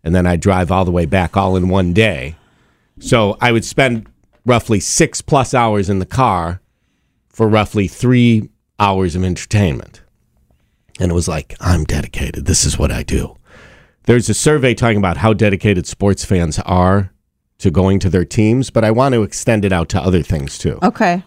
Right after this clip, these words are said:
Speaker 1: It says that almost half of American sports fans have traveled out of the country to see a game, and they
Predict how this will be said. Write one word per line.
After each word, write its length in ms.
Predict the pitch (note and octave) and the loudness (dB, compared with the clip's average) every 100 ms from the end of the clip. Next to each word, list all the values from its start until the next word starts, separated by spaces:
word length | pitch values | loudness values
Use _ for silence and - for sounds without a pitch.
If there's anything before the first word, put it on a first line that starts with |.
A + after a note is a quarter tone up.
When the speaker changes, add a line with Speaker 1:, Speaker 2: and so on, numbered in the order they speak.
| - | -4
Speaker 1:
It 120 | A2+ | 0
says 220 | C3 B2 | 2 2
that 300 | B2 A2 A2+ | 2 0 0
almost 300 | A#2+ B2 A2+ | 0 2 2
half 240 | C3+ C#3+ D3 | 2 0 0
of 100 | B2+ | 0
American 380 | B2 B2 A2+ G#2+ | 2 0 -2 -6
sports 400 | - G#2+ G2+ - | -2 0 0 0
fans 300 | F#2+ F#2+ E2 | -2 -2 -4
have 100 | D2+ | -4
traveled 400 | G#2 G2+ F2+ - | 0 0 0 -4
out 200 | G#2 A#2+ | -2 0
of 120 | C3+ F#2+ | 0 -4
the 80 | |
country 420 | G#2 C3 C#3 - D2 | -4 -2 -2 -2 -6
to 80 | |
see 200 | - D2 | -4 -4
a 60 | C2 | -4
game, 360 | C2 B1 C2 - _ _ _ _ - | -4 -4 -4 -8 _ _ _ _ 0
and 300 | F#2+ F2+ F#2+ | 2 2 -2
they 440 | F2 G2+ F#2+ G2+ | 0 2 2 -2